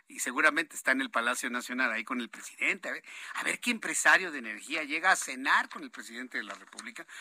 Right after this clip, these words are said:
Al ratito con Paco Nieto le tendré información de lo que, de quienes se están reuniendo en el Palacio Nacional. Y mientras tanto, la Secretaría de Energía volteada, ¿no? Con todos los empleados allá afuera exigiendo lo, lo natural, lo normal.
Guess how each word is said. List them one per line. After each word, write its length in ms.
Al 120
ratito 280
con 180
Paco 300
Nieto 280
le 80
tendré 280
información 400
de 80
lo 100
que, 220
de 100
quienes 260
se 60
están 240
reuniendo 460
en 80
el 100
Palacio 360
Nacional. 420
Y 120
mientras 340
tanto, 180
la 120
Secretaría 460
de 120
Energía 240
volteada, 640
¿no? 220
Con 140
todos 200
los 160
empleados 400
allá 180
afuera 360
exigiendo 720
lo, 280
lo 420
natural, 580
lo 100
normal. 580